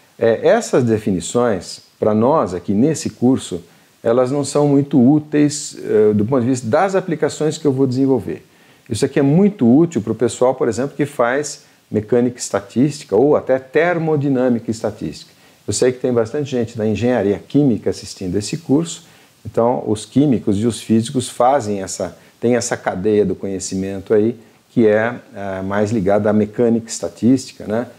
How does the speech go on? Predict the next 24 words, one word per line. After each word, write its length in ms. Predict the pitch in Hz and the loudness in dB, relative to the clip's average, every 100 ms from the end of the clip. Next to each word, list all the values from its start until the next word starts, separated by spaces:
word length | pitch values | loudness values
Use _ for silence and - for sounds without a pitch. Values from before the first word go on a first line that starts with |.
| _ | _
E, 340 | 101 110 123 - | 2 4 2 -2
e, 240 | 98 92 85 | -2 0 0
por 120 | 90 | -4
conseguinte, 500 | 85 95 90 101 107 | -6 -4 0 0 2
à, 100 | 110 | 0
à 240 | 107 - - | 0 -8 -10
termodinâmica 800 | - 123 123 113 104 98 101 95 | -4 -2 0 -2 -2 -2 -4 -6
estatística. 560 | - 107 104 - - - _ _ _ - | -6 -6 -6 -10 -18 -20 _ _ _ -2
É 100 | 107 | 2
muito 320 | 123 185 202 | 4 2 0
interessante 800 | 165 139 117 - 123 156 170 - _ _ _ | 0 0 0 0 -2 -2 -6 -16 _ _ _
e 180 | - 131 | 0 4
algumas 560 | 147 127 117 208 202 117 | 4 2 2 2 2 2
das 180 | 117 110 | 0 0
suas 300 | - 113 110 | 0 0 0
ferramentas, 960 | 117 107 101 120 170 165 95 - - _ _ - _ - | -2 -2 -2 -4 -4 -4 -6 -6 -14 _ _ -20 _ -2
é, 420 | 98 98 95 92 87 - | 2 4 4 2 -2 -6
digo, 380 | 90 92 87 82 - | -4 -2 -2 -4 -2
para 120 | 98 | 0
analisar 420 | 104 104 90 98 | 2 0 0 -2
esses 220 | 92 - | -2 -6
processos, 760 | 101 120 113 - 113 117 - 123 | -2 -2 0 2 2 2 -4 -4
envolvem 560 | 143 107 104 104 107 98 | -2 0 2 2 -2 -6
essas, 420 | 98 104 - | -8 -10 -10